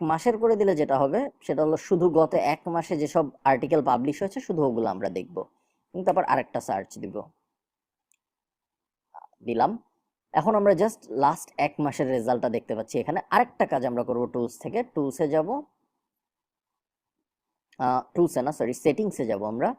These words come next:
সেটিংসে যে সার্চ সেটিংস নামে একটা জায়গা আছে, এটাই যাব।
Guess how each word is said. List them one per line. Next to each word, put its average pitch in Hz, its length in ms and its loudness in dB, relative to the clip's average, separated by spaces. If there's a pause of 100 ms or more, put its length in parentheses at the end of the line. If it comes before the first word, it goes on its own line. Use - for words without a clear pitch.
(480)
সেটিংসে 185 560 -2
যে 160 220 0
সার্চ 202 480 0 (220)
সেটিংস 156 460 0
নামে 131 180 0
একটা 123 160 -4
জায়গা 113 320 0
আছে, 131 200 -2
এটাই 123 220 -2
যাব। 107 300 -4